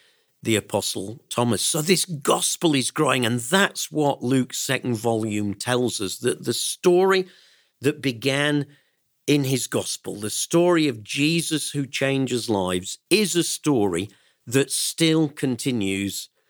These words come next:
to that day. And of course, the very fact that Acts is left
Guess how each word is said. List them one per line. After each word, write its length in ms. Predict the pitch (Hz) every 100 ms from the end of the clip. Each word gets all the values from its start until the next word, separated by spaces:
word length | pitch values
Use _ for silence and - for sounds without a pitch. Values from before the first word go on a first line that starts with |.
| _ _ _ -
to 140 | 160
that 240 | 131 123
day. 380 | - 110 - - _ _ _ _ - _
And 140 | 156 175
of 100 | 170
course, 240 | 170 160
the 100 | 147
very 380 | 120 156 196 180
fact 440 | - - 147 -
that 120 | 127
Acts 340 | 127 151 - -
is 180 | 117 127
left 340 | 135 117 -